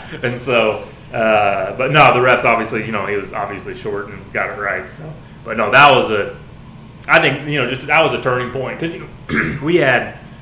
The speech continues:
um, we'll go back to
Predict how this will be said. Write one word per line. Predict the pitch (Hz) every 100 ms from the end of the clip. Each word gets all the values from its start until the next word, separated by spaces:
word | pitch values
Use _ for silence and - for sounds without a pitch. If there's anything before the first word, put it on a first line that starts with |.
| - -
um, | 131 123 113 104 101 98 92 92 - - - - - - - - -
we'll | 127
go | 117
back | 113 113 110 -
to | 120 101 95